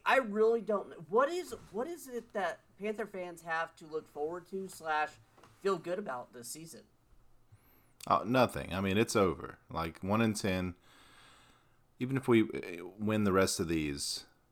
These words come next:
Speaker 2: how are we gonna feel at the end of it? Like, uh, did Frank Reich save his job? What, do we want that?
Speaker 1: No.
Speaker 2: Uh, Tepper made the right choice? No, that's not gonna be the case.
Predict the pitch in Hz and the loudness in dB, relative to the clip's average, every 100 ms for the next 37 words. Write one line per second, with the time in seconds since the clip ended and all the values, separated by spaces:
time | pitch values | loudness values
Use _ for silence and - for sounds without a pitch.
0 | _ - 143 131 147 139 - 120 110 92 | _ -6 2 2 4 0 4 4 4 2
1 | 98 85 - - - - _ _ - 80 | -2 -2 -6 -18 -20 -20 _ _ -8 -6
2 | - - 95 101 - - 78 101 90 95 | -6 0 2 2 0 -6 -6 -4 -2 0
3 | 95 95 98 90 92 82 85 80 95 107 | 0 0 -2 0 -2 -2 0 2 2 2
4 | 117 - - 95 82 80 78 76 - 117 | -4 -20 -8 -6 -2 -2 -2 -2 0 0
5 | 127 - _ _ 110 101 95 123 - _ | 0 -6 _ _ -20 -16 -10 -10 -10 _
6 | _ _ _ _ _ _ _ _ _ _ | _ _ _ _ _ _ _ _ _ _
7 | 80 80 73 - 104 92 95 95 92 87 | -4 -2 -4 -4 -2 0 0 2 2 2
8 | 87 92 - - 78 92 120 - - - | 2 2 0 -4 -2 0 -2 -6 -8 -10
9 | 76 71 76 98 - - 80 - - 76 | -6 -4 -4 -6 -12 -6 -6 -4 -4 -4
10 | 76 80 71 69 - 76 80 - | -4 -6 -6 -8 -8 -4 -4 -6